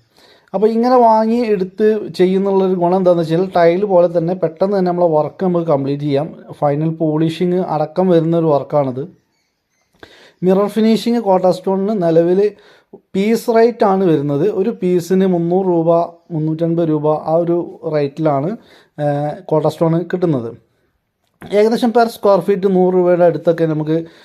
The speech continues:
ഏഹ്, വില വരുന്ന ഒരു മെറ്റീരിയലാണ് കോട്ട സ്റ്റോൺ. അപ്പം ഇത്തരം കോട്ട സ്റ്റോണുകൾ വാങ്ങി നമ്മൾ വിരിച്ച്, ഏഹ്, ചെയ്ത് കഴിഞ്ഞാൽ ഫ്ലോർ കംപ്ലീറ്റ് നമ്മൾ, ഏഹ്, ഇതുപോലെ ഇൻറ്റീരിയറിൻ്റെ വർക്ക് നടക്കുന്ന സമയത്ത് കംപ്ലീറ്റ് പാക്ക് ചെയ്ത് വെക്കണം. ഏഹ്, നല്ല പ്രോപ്പറായിട്ട് പാക്ക് ചെയ്തിട്ടില്ലെങ്കിൽ കോട്ട സ്റ്റോണിനകത്ത്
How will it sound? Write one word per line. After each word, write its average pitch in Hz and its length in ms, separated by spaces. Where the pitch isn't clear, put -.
ഏഹ്, 156 180
വില 156 220
വരുന്ന 160 300
ഒരു 160 100
മെറ്റീരിയലാണ് 143 800
കോട്ട 139 220
സ്റ്റോൺ. 123 340
അപ്പം 220 200
ഇത്തരം 247 240
കോട്ട 226 220
സ്റ്റോണുകൾ 226 440
വാങ്ങി 196 400
നമ്മൾ 190 260
വിരിച്ച്, 180 340
ഏഹ്, 165 460
ചെയ്ത് 180 320
കഴിഞ്ഞാൽ 135 460
ഫ്ലോർ 170 480
കംപ്ലീറ്റ് 175 480
നമ്മൾ, 175 260
ഏഹ്, 156 540
ഇതുപോലെ 156 380
ഇൻറ്റീരിയറിൻ്റെ 170 720
വർക്ക് 165 440
നടക്കുന്ന 160 380
സമയത്ത് 147 520
കംപ്ലീറ്റ് 170 520
പാക്ക് 151 440
ചെയ്ത് 170 200
വെക്കണം. 139 400
ഏഹ്, 160 160
നല്ല 180 220
പ്രോപ്പറായിട്ട് 190 640
പാക്ക് 165 300
ചെയ്തിട്ടില്ലെങ്കിൽ 170 540
കോട്ട 151 240
സ്റ്റോണിനകത്ത് 170 560